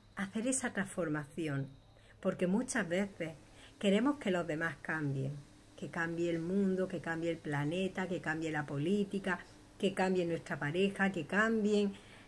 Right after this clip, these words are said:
nuestros familiares. Pero te tengo que decir que ese cambio que tanto deseas y anhelas solo está en ti. Y cuando tú hagas ese cambio te darás cuenta como todo lo demás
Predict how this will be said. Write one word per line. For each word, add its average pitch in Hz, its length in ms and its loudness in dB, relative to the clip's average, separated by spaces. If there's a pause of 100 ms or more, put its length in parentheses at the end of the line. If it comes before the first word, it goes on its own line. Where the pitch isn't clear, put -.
nuestros 196 420 6
familiares. 170 800 0 (580)
Pero 160 220 -2
te 160 140 -2
tengo 185 340 2
que 139 160 -4
decir 147 480 -4 (500)
que 208 100 2
ese 208 260 2
cambio 208 440 4
que 160 140 0
tanto 247 560 0
deseas 170 640 -2
y 147 80 0
anhelas 147 540 0 (1120)
solo 220 600 -2
está 151 500 -6 (220)
en 151 240 -6
ti. 147 280 -4 (500)
Y 196 100 2
cuando 170 340 0
tú 226 220 4
hagas 170 260 0 (460)
ese 240 320 0
cambio 240 380 2
te 151 120 -2
darás 175 280 0
cuenta 247 480 -2
como 147 380 0
todo 247 480 2
lo 160 120 0
demás 156 540 -2